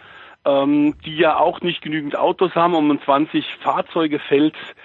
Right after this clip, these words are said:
äh, zweitausendzwanzig tatsächlich hinzubekommen. Und wir sollten auch sagen, ähm, der Saisonauftakt in Zolder ist bald.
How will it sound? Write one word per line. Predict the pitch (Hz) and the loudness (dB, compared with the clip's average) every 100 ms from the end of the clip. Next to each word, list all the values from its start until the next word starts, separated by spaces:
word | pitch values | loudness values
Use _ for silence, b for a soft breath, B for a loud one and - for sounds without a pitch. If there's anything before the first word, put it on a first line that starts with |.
| B B B | B B B
äh, | 139 139 | -4 -4
zweitausendzwanzig | - 147 143 143 135 165 160 147 | -4 -4 -2 0 2 0 -4 -2
tatsächlich | 147 135 143 143 143 | 0 0 0 -2 -2
hinzubekommen. | 160 165 165 160 165 165 | -4 -4 -6 0 2 2
Und | 151 | 0
wir | 135 | 0
sollten | 139 139 147 | 2 2 0
auch | 131 - | -2 0
sagen, | 127 139 147 - | 2 2 -2 0
ähm, | 135 131 131 127 - | 2 2 0 -2 2
der | 131 131 127 | 2 2 0
Saisonauftakt | 127 151 - 139 - 151 - - B B B | -2 0 -2 -6 -4 -4 -4 -10 B B B
in | 143 - | -10 -2
Zolder | 143 151 139 131 | 2 4 2 0
ist | 214 - - - | -2 -2 -8 -2
bald. | 131 185 180 | 0 2 -2